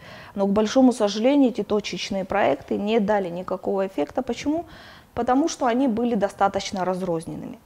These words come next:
Вот если бы они были бы гармонично вписаны в программу социально-экономического развития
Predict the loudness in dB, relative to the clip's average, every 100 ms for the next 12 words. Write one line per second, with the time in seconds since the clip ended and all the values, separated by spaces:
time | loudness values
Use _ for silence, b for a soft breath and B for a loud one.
0 | _ 0 0 2 -2 0 4 6 6 4
1 | 4 2 2 0 0 2 4 6 4 0
2 | -6 -4 -6 -4 -6 -8 -10 -6 -2 0
3 | 2 0 2 0 -2 -4 -8 -2 -2 -2
4 | -8 -10 -10 -10 -10 -8 -6 -8 -8 -10
5 | -12